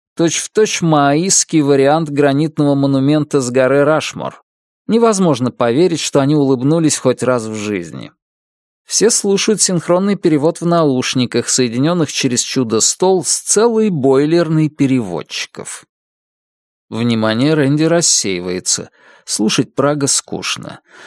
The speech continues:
Он говорит про технические вещи, до боли знакомые, и пытается разъяснить их через простейшие аналогии, понятные даже в переводе на пекинский, кантонский, японский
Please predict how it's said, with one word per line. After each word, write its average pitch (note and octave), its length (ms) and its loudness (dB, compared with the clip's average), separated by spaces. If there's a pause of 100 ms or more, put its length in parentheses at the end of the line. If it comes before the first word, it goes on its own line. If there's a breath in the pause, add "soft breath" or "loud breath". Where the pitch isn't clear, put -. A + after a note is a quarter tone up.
(100)
Он E3 160 2
говорит D#3+ 380 2
про E3 120 -2
технические D#3 760 0
вещи, C3 640 0
до C3+ 200 2
боли F#3+ 280 0
знакомые, G#2+ 840 -2
и - 160 -6
пытается D#3+ 500 0
разъяснить C3+ 600 -2
их C#3 80 -4
через C3 320 0
простейшие C#3 640 0
аналогии, C#3+ 640 -2 (320 soft breath)
понятные C#3 540 0
даже C3 260 0
в - 100 -8
переводе C#3 460 2
на C#3 120 2
пекинский, D#3 840 -2
кантонский, C#3+ 880 -2
японский B2+ 880 -2